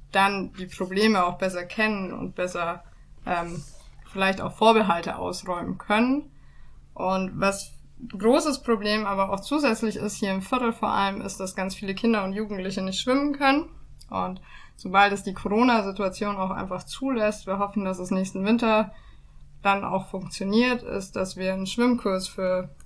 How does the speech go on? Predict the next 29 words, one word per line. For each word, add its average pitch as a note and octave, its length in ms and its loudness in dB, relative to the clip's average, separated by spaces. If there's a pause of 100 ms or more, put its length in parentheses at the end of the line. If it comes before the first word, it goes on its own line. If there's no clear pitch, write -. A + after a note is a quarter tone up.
(140)
zehn A3+ 260 0
bis G3 200 -4
zwölf F#3+ 320 -4
Jugendliche A3+ 540 4
erstmal F#3+ 400 -2
machen G3 300 0
können, G#3+ 520 -2 (640)
den F#3+ 200 -2
wir F#3+ 80 0
durch F#3 200 -2
Spenden F#3+ 440 2
auch, F#3 360 0
äh, F#3 260 -4
finanziert F#3+ 640 0
haben, A3 520 2 (300)
um G3+ 260 0
dass F#3 280 -4 (560)
die G#3 120 0
dann F#3 220 -2
auch - 200 -2
einfach F3+ 320 -2
aufs - 200 -4
Wasser G3+ 280 6
können F3+ 380 -4
und E3+ 160 -8
das F#3 140 -12
Segeln - 360 -4
lernen - 280 -8
können. - 240 -14